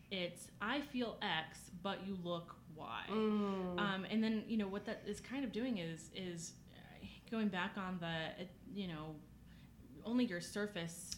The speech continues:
Speaker 1: presentation is
Speaker 2: Yeah.
Speaker 1: what, what matters in this context. I think it would be okay to say, "You know, you're going through an awful lot, but I have to tell you, like, you've, you know, you, you look like y-, you're not letting this get to you," or something,
Speaker 2: Yeah.
Speaker 1: like,
Speaker 2: Y-, it's not
Speaker 1: um,
Speaker 2: showing or
Speaker 1: yeah.
Speaker 2: something like that. I, I,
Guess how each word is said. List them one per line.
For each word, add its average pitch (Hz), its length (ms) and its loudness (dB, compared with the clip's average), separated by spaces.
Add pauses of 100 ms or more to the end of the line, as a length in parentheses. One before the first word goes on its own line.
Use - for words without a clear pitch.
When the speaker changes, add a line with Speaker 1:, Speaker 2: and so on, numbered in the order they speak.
Speaker 1:
presentation 180 800 -2
is 180 120 -2
Speaker 2:
Yeah. 165 140 -2
Speaker 1:
what, 170 240 -2 (300)
what 165 160 -4
matters 170 400 -2
in 170 80 -4
this 160 240 -6
context. 170 460 -6 (240)
I 262 40 0
think 370 160 -4
it 240 80 -2
would 226 120 0
be 226 100 2
okay 214 260 0
to 226 80 0
say, 175 280 -2 (280)
"You 226 120 4
know, 214 300 4
you're 190 160 -2 (100)
going 233 180 0
through 185 180 -6
an 170 140 -6
awful 180 300 -6
lot, 175 180 -4
but 165 100 -6
I 165 40 -4
have 190 320 -4
to 185 60 -8
tell 175 280 -4
you, 160 340 -4 (380)
like, 165 300 -2 (520)
you've, 190 200 -4 (200)
you 185 220 -2
know, 160 60 -2
you, 165 180 -4 (160)
you 196 160 0
look 247 240 4 (460)
like 180 200 -2 (360)
y-, 165 140 -10
you're 196 160 0
not 175 200 0
letting 175 260 -2
this 156 220 -4
get 190 240 -6
to 247 100 -4
you," 247 220 -2
or 262 60 -4
something, 277 360 0
Speaker 2:
Yeah. 185 240 6
Speaker 1:
like, 160 180 0 (360)
Speaker 2:
Y-, 220 160 0
it's 220 240 2
not 247 140 8
Speaker 1:
um, - 60 0
Speaker 2:
showing 175 600 6
or - 60 4
Speaker 1:
yeah. - 140 4
Speaker 2:
something 170 260 2
like 156 220 0
that. 107 340 0
I, - 60 0
I, 202 80 -2